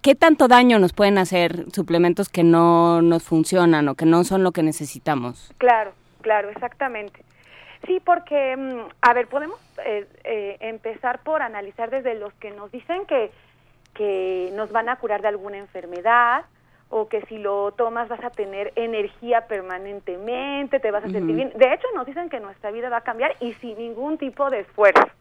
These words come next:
Speaker 2: ¿no?
Speaker 1: Ujú.
Speaker 2: O sea, eso es algo que, que anuncian mucho, o que nos van a bajar de peso sin esfuerzo alguno, sin tener que hacer ejercicio, sin tener que modificar nuestros hábitos de alimentación.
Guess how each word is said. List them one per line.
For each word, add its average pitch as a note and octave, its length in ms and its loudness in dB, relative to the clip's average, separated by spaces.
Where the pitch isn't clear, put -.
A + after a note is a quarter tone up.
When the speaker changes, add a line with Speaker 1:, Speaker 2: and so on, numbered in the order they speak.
Speaker 2:
¿no? A3 140 0
Speaker 1:
Ujú. F3 420 -4
Speaker 2:
O G#3 60 -14
sea, A3+ 100 -2
eso B3 120 -4
es C#4 60 -2
algo C#4 240 0
que, B3 340 -6
que A3 100 -4
anuncian A#3 480 -10
mucho, C#4 600 -6
o E4 400 4
que A#3 960 -2
nos B3+ 200 -10
van C4+ 160 -6
a - 80 -8
bajar A#3 360 -8
de A3 100 -10
peso A#3+ 460 -6
sin A#3+ 140 -8
esfuerzo A3+ 420 -8
alguno, A#3 560 -8
sin G#3+ 100 -14
tener G#3+ 260 -10
que A#3+ 100 -8
hacer A3+ 200 -8
ejercicio, A#3 720 -2
sin A#3+ 160 -6
tener A3 280 -6
que A#3+ 120 -6
modificar G#3 520 -8
nuestros G#3 340 -14
hábitos F#3+ 400 -8
de F3+ 80 -6
alimentación. F#3+ 920 -6